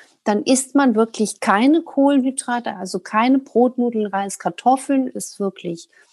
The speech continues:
Fisch, Fleisch, Eier, viel, viel Gemüse, maßvoll Obst, Nüsse, Mandeln, Samen und gutes Fett. Und damit bekommt man den Körper in ein, der hat also einen anderen Treibstoff. Das Benzin ist also nicht das Kohlenhydrat, sondern das Fett.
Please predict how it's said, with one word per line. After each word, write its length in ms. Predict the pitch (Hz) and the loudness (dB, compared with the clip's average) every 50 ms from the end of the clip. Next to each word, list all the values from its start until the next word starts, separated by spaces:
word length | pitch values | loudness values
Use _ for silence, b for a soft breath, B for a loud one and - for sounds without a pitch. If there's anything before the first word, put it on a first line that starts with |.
| b b b b b _ - | b b b b b _ -4
Fisch, 400 | - - 277 262 247 - - - | 0 2 2 2 2 0 -4 -6
Fleisch, 560 | - - 226 220 220 226 226 226 214 - - - | -4 -2 0 0 0 0 0 -2 -4 -6 -8 -6
Eier, 460 | - - 214 226 233 233 226 226 220 | -4 -2 -2 -2 -2 -4 -4 -4 -6
viel, 440 | - - - - - 262 277 294 294 | -8 -10 -10 -2 2 4 4 4 4
viel 220 | 285 - 277 269 240 | 2 0 0 0 2
Gemüse, 720 | 262 254 240 233 226 226 226 226 226 214 214 220 226 220 | 2 2 2 2 2 2 0 0 0 -2 -2 -2 -2 -2
maßvoll 580 | 214 208 208 208 233 240 - - - 240 226 | 0 0 0 0 -2 -2 -4 -2 -2 -2 -2
Obst, 380 | - - 214 220 220 220 - - | 0 0 0 0 0 0 -2 0
Nüsse, 280 | 214 220 220 - 233 | 0 0 0 0 -2
Mandeln, 440 | 214 202 190 190 190 185 190 185 180 | -2 -2 -2 -2 -4 -2 -2 -2 -2
Samen 340 | 170 180 175 180 208 226 240 | -2 -2 -2 0 0 0 -2
und 160 | 240 220 196 | -2 -4 -6
gutes 340 | - 208 202 - 202 196 - | -6 -8 -8 -6 -8 -8 -8
Fett. 380 | - - - 190 - - - - _ _ _ _ B B B B B B | -8 -8 -8 -8 -8 -10 -14 -16 _ _ _ _ B B B B B B
Und 160 | - 208 190 - | -4 0 2 4
damit 320 | 208 233 240 262 262 - | 4 4 4 2 2 2
bekommt 480 | 220 220 - - 233 254 269 285 277 262 | 0 0 2 2 4 4 4 2 0 -2
man 100 | 240 214 | -2 -2
den 160 | 220 202 190 | -2 -2 -2
Körper 460 | - - 240 240 254 - 277 254 - | 0 0 0 0 2 0 -2 -2 -2
in 160 | - 214 220 - - | -4 -8 -8 -8 -8
ein, 400 | - 185 196 214 214 214 220 220 - | -8 -8 -6 -6 -6 -6 -6 -6 -8
der 300 | - - - - 202 226 | -8 -8 -8 -6 -6 -6
hat 140 | 247 - | -4 -4
also 180 | - 226 214 220 | -4 -4 -2 -2
einen 140 | 208 202 - | -4 -4 -2
anderen 340 | 226 247 247 233 214 202 196 | -2 -2 0 0 0 0 0
Treibstoff. 720 | - - 202 240 262 254 - - - - 180 - - - - | 0 0 0 2 0 0 -2 -4 -4 -4 -6 -8 -10 -8 -6
Das 160 | 202 190 - | -6 -6 -4
Benzin 500 | - - 196 196 180 - - 277 294 277 | -2 0 0 0 0 0 2 4 4 4
ist 180 | 254 233 - - | 4 2 0 -4
also 220 | - 208 196 202 | -4 -4 -4 -2
nicht 320 | 196 196 202 202 196 - - | -2 -2 -2 -4 -6 -8 -8
das 160 | 202 - - | -8 -8 -8
Kohlenhydrat, 800 | - - 240 262 285 277 285 285 277 - - 247 247 254 247 - | -2 2 2 4 6 4 4 2 -2 -4 -4 -2 -2 -2 -4 -6
sondern 300 | - 220 214 208 196 185 | -6 -4 -2 -2 -2 -4
das 220 | 190 185 - - | -6 -8 -8 -6
Fett. 340 | - - 262 285 285 - b | -2 -2 -2 -2 -2 -8 b